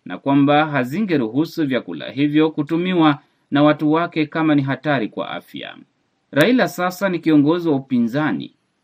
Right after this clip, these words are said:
anaongoza kampeni ya kupinga hatua ya serikali kuagiza mahindi ya G M O, akisema kwamba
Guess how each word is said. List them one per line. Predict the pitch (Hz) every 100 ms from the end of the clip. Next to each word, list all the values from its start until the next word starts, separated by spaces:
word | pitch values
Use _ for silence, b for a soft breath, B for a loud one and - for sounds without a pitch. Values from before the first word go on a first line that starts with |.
| _
anaongoza | - 76 95 117 127 147 143
kampeni | 139 131 131 175 170 156 151 -
ya | 143 143
kupinga | 147 139 160 151 143
hatua | 139 160 160
ya | 143
serikali | 147 135 131 170 180 156
kuagiza | 147 143 139 143 135
mahindi | 131 127 151 156 139 135 -
ya | 143 135
G | 139 147
M | 151 151
O, | 170 151 101 90 _ _ _ _
akisema | - 87 101 120 160 156
kwamba | 143 139 139 143 156